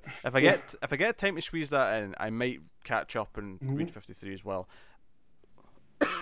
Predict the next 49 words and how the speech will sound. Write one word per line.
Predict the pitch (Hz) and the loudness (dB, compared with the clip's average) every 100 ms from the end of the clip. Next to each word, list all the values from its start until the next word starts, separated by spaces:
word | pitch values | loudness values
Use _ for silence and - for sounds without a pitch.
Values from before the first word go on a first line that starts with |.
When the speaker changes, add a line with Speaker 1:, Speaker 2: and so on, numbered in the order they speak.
| - - - - - - - - - - - | -4 -2 -2 -2 -6 -20 -20 -20 -20 -20 0
Speaker 2:
Uh-oh. | 147 165 147 139 - - - - - - - - - - - - - - - | 4 8 8 6 -2 -20 -20 -20 -20 -20 -20 -20 -20 -20 -20 -20 -20 -20 -8
Speaker 1:
But | 131 | -2
no | 151 | 0
promises. | 165 147 123 - 110 - - - | 2 2 2 0 -10 -12 -16 -6
Matt, | 139 127 - | 2 2 2
stall | 175 175 | 2 2
for | - | 2
a | |
second. | 117 113 | -2 -4
I'm | 90 | -4
taking | 139 | -6
a | |
drink. | 113 98 - - - - - - | -6 -10 -12 -20 -20 -20 -20 -8
Speaker 2:
Yep. | 147 170 170 - | 4 4 4 4
Okay. | 170 160 151 151 - - - - | 6 8 6 4 -10 -20 -20 -4
So | - 175 175 175 | 6 10 10 8
did | 160 | 4
you | 156 | 2
say | 185 | 6
Terrific's | 190 208 196 196 196 | 6 6 6 4 2
number | 170 | 0
seven? | 165 170 165 165 160 | 4 6 6 4 -2
'Cause | - | -4
that's | 147 139 | -2 0
also | 143 139 147 | 0 0 -2
coming | 143 139 139 | -2 0 2
out. | 139 139 143 - - - - | 4 4 4 -6 -20 -18 -2
Speaker 1:
That | 143 143 | 2 2
is | |
true. | - 127 | 0 2
Speaker 2:
Uh, | 127 127 - - | 2 0 -8 2
Speaker 1:
That's | 156 185 | 4 6
a | |
weird | 170 147 | 4 6
order, | 151 139 | 6 8
Speaker 2:
yep. | 139 | 6
Speaker 1:
though. | 113 110 - - - | 4 -4 -12 -20 -4
Uh, | 117 117 113 | 0 2 2
I | - 151 | 4 6
was | 147 | 8
Speaker 2:
Uh, | |
Speaker 1:
gonna | 147 | 8
go | 139 | 6
with | 127 | 0
Flash | - 139 139 | 2 2 2
to | - | -2
number | 127 120 | -6 -4
fifty-three | - 135 110 - 165 | -4 -6 -8 -4 -2
next. | 123 - - | -2 -4 -8